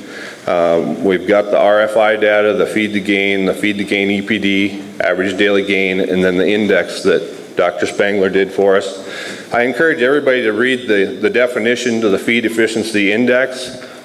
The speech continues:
Um, I think it does kinda clear it up a little bit. Um, and I encourage everybody to look at the numbers. But the one thing I wanna stress is, is not to put just too much weight on these numbers. Um, they're just another tool for us to use.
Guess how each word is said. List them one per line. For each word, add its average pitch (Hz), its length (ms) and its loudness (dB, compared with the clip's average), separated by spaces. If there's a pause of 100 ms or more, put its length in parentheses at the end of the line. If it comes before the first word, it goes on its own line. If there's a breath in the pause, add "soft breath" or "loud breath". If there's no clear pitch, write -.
Um, 98 460 0
I 95 120 -2
think 131 240 -2
it 104 160 0
does 113 280 2
kinda 127 220 0
clear 123 300 2
it 107 60 2
up 117 180 2
a 110 40 4
little 110 280 4
bit. 113 260 2 (540 loud breath)
Um, 90 420 0 (540 loud breath)
and 123 120 0
I 120 120 2
encourage 135 340 0
everybody 123 280 0
to 110 60 0
look 113 220 2
at 139 140 -2
the 107 60 -2
numbers. 92 460 -2
But - 220 -2
the 127 60 4
one 139 260 2
thing 139 240 0
I 120 60 2
wanna 120 260 4
stress 127 460 0
is, 104 300 -2
is 98 220 2
not 120 280 0
to 123 80 -2
put - 1000 -4
just - 280 -2
too 160 120 0
much 127 260 0
weight 107 260 4
on 101 160 0
these 87 180 0
numbers. 98 960 -2
Um, 98 680 2
they're 110 160 2
just 131 240 0
another 117 260 4
tool 113 320 4
for 110 180 2
us - 160 -2
to 95 80 -2
use. 95 480 0